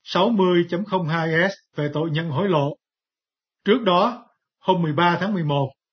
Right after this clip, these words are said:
cũng cơ quan này đã ra quyết định khởi tố bị can, lệnh bắt bị can để tạm giam đối với Lê Văn Hòa, Giám đốc Công ty Trách nhiệm hữu hạn một thành viên Cơ khí ô tô Thuận Khánh, Bùi Trọng Tường,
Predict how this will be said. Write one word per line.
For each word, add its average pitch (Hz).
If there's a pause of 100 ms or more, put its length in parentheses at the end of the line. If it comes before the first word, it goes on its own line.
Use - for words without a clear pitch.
(140)
cũng 208
cơ 202
quan 190
này 156
đã 143
ra 190
quyết 240
định 170
khởi 143
tố 170 (120)
bị 170 (100)
can, 175 (880)
lệnh 170
bắt 233
bị 185
can 185
để 170
tạm 180 (120)
giam 175
đối 175
với 202
Lê 185
Văn 180
Hòa, 143 (380)
Giám 185
đốc 247
Công 180
ty 196 (100)
Trách 226
nhiệm 175
hữu 170
hạn 170
một 147
thành 143
viên 165 (460)
Cơ 180 (140)
khí 202
ô 185
tô 180
Thuận 170
Khánh, 180 (500)
Bùi 165
Trọng 180
Tường, 151